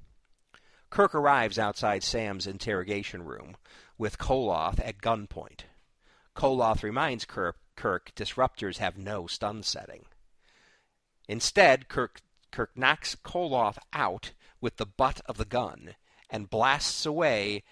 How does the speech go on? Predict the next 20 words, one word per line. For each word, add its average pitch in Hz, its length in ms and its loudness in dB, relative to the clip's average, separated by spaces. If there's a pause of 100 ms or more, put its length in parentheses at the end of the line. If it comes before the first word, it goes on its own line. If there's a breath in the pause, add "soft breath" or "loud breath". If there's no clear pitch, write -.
(120 soft breath)
into 120 240 -8
the 110 140 -6
interrogation 104 760 -4
cell. - 540 -10 (880 soft breath)
There 165 440 10
he 117 160 -6
kicks - 360 -6
butt 147 460 4
on 107 200 -4
Korax - 840 -2 (220 loud breath)
and 107 160 -2
his 95 140 -6
men 95 480 -4 (200 soft breath)
and 104 160 -6
takes - 320 -2
Sam 151 440 2
into 120 180 -4
the 107 120 -2
hallway 104 680 0 (320 loud breath)
with 110 320 -2